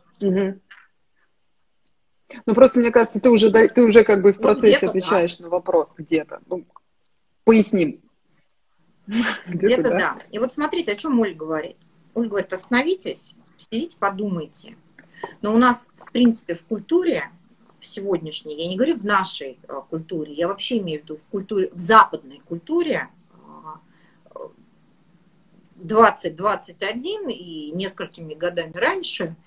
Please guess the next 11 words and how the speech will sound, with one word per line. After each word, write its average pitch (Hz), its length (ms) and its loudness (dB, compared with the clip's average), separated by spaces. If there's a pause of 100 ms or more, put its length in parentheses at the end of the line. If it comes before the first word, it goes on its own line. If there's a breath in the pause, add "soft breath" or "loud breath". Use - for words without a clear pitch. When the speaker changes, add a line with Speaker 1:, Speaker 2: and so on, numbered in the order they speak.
(720 soft breath)
Speaker 2:
принято 185 680 2 (1300)
не 208 160 0
останавливаться, 247 1080 -2 (400)
а 190 180 2
эффективность 226 840 -8
измеряется 196 960 -4
по 196 140 -4
тому, 247 460 -4 (280)
сколько - 800 0
мы 220 240 2
из 180 280 -10